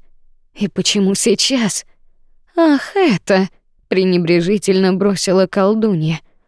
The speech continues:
Я думала, ты задашь настоящий вопрос. Ответь на этот. Никакой тайны здесь нет. Мы работали, изучали пустошь.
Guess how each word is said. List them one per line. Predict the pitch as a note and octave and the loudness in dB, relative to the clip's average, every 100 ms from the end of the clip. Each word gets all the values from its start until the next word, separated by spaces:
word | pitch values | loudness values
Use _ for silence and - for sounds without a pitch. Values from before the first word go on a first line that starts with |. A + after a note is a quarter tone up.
| _ _ _ _ | _ _ _ _
Я | F#4 E4 F#4+ F4+ | 2 4 4 2
думала, | C#4 C4 A#3+ A#3 | 2 2 4 2
ты | G3+ A#3 | 2 0
задашь | G3+ G3 G3 - | 2 0 0 0
настоящий | A#3 G#3+ A3+ G#3+ G#3+ C4 - - | -2 0 0 0 0 -4 -6 -2
вопрос. | E3 D#3+ D#3 D#3 D#3+ - _ _ _ _ _ - | 0 0 0 -2 -4 -10 _ _ _ _ _ -12
Ответь | E3+ - E3+ D3 - | -8 -4 -4 -4 -2
на | G3 F#3 | 0 2
этот. | G#3 F#3+ E3 - _ _ _ _ _ _ | 0 -2 -6 -8 _ _ _ _ _ _
Никакой | E4+ C#4 - G#3 F#3+ F3+ | 0 2 2 0 2 0
тайны | D#3+ D#3+ E3+ C4 | 0 -2 -2 -2
здесь | - A3 E3+ - | -2 0 -2 -4
нет. | D#3+ C#3 - - _ _ _ _ - | -4 -4 -8 -16 _ _ _ _ 0
Мы | F4 D#4 | 2 4
работали, | A#3+ F#3+ F3+ F3 - F#3+ F#3+ - _ - | 2 0 -2 -2 -4 -4 -6 -10 _ -4
изучали | A3 F#3 G#3 - G#3+ A#3 | -2 0 0 -2 0 0
пустошь. | A3+ E4 C#4 - G3+ F#3 | 0 0 0 2 0 0